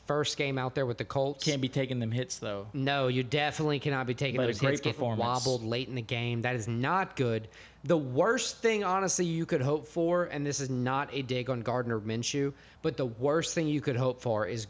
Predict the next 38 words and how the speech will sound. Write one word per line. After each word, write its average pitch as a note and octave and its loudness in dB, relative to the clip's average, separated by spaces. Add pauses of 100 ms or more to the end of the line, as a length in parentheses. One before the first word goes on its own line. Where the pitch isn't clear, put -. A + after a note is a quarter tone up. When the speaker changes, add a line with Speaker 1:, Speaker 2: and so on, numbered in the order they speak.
Speaker 1:
Gardner B2+ 0
Minshew B2 0
playtime G#2+ -6
in G2+ -6
a G2 -8
game F#2+ -6 (840)
if D#3 -4
you're D3 2
An-, C3 -2
Anthony C3 0
Richardson, G2+ -6 (640)
because C#3 -2
it D3+ 2
means D#3 4
you're D#3 2
not C3 0
able B2 0
to A2+ -6
be G#2 -4
out F#2 -6
there. F2 -10 (500)
Um, D3 2 (100)
outside G#3 2
of F#3+ -4
that, F#3 0 (400)
you F#3 2
know, E3 2
for E3 -4
me, G#3 -2 (1080)
two G#3+ 4
big, E3+ 0
big D3 0
things C#3 -2
in A2+ -6
the B2 -4
N C3 -4
F C3 0
L. C3 -2